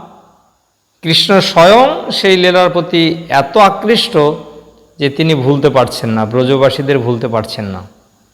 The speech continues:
এটা কে আমাদেরকে বলবেন?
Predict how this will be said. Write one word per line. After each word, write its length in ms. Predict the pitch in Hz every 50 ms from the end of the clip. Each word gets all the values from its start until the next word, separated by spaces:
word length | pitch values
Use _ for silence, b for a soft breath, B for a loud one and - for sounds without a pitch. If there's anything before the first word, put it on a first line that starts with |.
| _ _ _ _ _ _ _ _ _ _ _ _ _ _ _ _ _ _ _ _ _ _ _ _ _ -
এটা 220 | 139 131 160 156
কে 300 | - - - 190 190 190
আমাদেরকে 420 | 165 156 147 139 135 127 123 131
বলবেন? 400 | 117 107 110 107 101 92 95 92